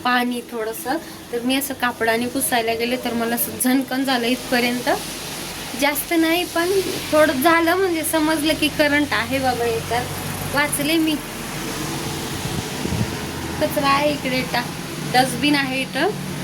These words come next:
तर खरंच प्लीज सांभाळून करत जा, भीती वाटते मला.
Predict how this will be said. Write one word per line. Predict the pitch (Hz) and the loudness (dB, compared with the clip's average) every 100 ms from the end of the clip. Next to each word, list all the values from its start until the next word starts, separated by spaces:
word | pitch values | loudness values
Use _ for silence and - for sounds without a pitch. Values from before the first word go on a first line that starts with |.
| - - | -4 -2
तर | 240 233 - | -2 -2 0
खरंच | 285 285 285 | 2 4 2
प्लीज | - 302 277 | 2 2 4
सांभाळून | 302 285 277 269 285 | 4 6 6 4 0
करत | 269 269 247 233 | 0 -2 -2 0
जा, | 254 294 311 - - | 0 0 -2 -4 -4
भीती | 247 254 262 | -4 0 2
वाटते | 269 262 247 | 2 2 -2
मला. | 240 233 226 | 0 2 2